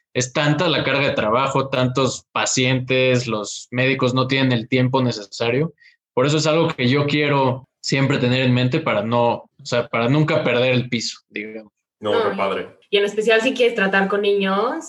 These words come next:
Speaker 3: siento que esa parte humana es súper básica.
Speaker 1: Sí, muy, muy importante.
Speaker 3: Sí.
Speaker 2: Si necesitan un pediatra para sus hijos, próximamente
Speaker 1: <laughs> En cinco años me pueden hablar.
Speaker 2: próximamente planeen.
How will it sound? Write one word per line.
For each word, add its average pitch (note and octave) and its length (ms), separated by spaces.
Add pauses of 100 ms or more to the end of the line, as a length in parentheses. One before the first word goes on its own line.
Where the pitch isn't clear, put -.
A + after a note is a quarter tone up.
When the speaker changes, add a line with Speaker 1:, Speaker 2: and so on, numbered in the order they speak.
(180)
Speaker 3:
siento G#3+ 260
que G#3+ 80
esa G#3+ 140
parte G3 260
humana F#3 540
es F3+ 280 (140)
súper F3+ 280
básica. - 380 (360)
Speaker 1:
Sí, A2+ 140 (320)
muy, B2 340
muy B2+ 200
importante. G#2 580 (220)
Speaker 3:
Sí. F3 320 (100)
Speaker 2:
Si - 200
necesitan A#2 420
un A#2 160
pediatra A#2 600
para G2+ 280
sus G2+ 280
hijos, - 580 (360)
próximamente C#3 880
Speaker 1:
<laughs> - 20
En F3+ 40
cinco F3 360
años D#3 340
me C3 120
pueden C#3+ 240
hablar. B2+ 520
Speaker 2:
próximamente E3+ 1000
planeen. D#3+ 480